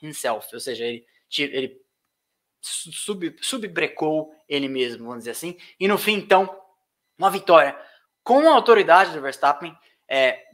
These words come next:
fruto da sua guiada e do carro que a Red Bull lhe deu. A Ferrari não esteve à altura em momento algum, e ele não cometeu erros, guiou muito bem. Ri-, na minha opinião, re-, rema seguro pra ser bicampeão.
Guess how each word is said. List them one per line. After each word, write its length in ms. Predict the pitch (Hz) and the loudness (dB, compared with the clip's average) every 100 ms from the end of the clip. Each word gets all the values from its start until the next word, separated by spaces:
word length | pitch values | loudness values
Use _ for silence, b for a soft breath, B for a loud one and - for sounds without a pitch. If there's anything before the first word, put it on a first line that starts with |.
| - | -8
fruto 260 | 220 220 160 | -4 -2 4
da 120 | 175 | 4
sua 220 | - 202 | 4 -4
guiada 380 | 180 147 170 214 | 0 4 4 2
e 40 | |
do 120 | 226 | -4
carro 340 | - 170 214 - | 4 4 4 0
que 80 | 147 | -6
a 40 | |
Red 180 | 143 127 | -6 -8
Bull 160 | 127 | -14
lhe 80 | 135 | -16
deu. 240 | 117 139 214 | -12 -8 -8
A 40 | |
Ferrari 360 | - 147 185 175 | -4 2 2 0
não 420 | 175 185 233 349 | -4 0 2 0
esteve 400 | 349 - 196 196 | -4 -4 -4 -2
à 60 | |
altura 240 | 139 165 170 | -4 -4 -6
em 20 | |
momento 320 | 147 135 185 | -6 -8 -4
algum, 380 | 156 135 143 185 b b b - | -4 -4 -12 -14 b b b -4
e 100 | 311 | -2
ele 120 | 254 | 0
não 100 | 226 | -2
cometeu 380 | 226 - 131 135 | -4 -6 -6 -8
erros, 400 | 131 175 - _ _ | -10 -14 -20 _ _
guiou 200 | 131 143 | -8 -8
muito 180 | 143 151 | -6 -8
bem. 340 | 135 139 175 _ _ _ _ _ _ _ | -6 -6 -8 _ _ _ _ _ _ _
Ri-, 340 | - 156 226 233 | -16 -10 -10 -8
na 160 | 165 190 | 0 0
minha 280 | 185 202 180 | 0 -6 -6
opinião, 540 | - 147 139 131 127 _ _ _ | -8 -10 -8 -8 -10 _ _ _
re-, 460 | - - 143 220 - | -20 -14 -6 -6 -4
rema 640 | 196 226 208 143 113 - _ _ | 0 2 2 -2 -6 -14 _ _
seguro 680 | - 180 147 196 170 127 120 | -12 -10 -6 -4 -4 -6 -4
pra 180 | 170 156 | -2 -2
ser 420 | - 180 180 180 | -2 -6 -8 -8
bicampeão. 720 | 135 196 196 160 143 135 156 | -16 -14 -10 -10 -6 -8 -8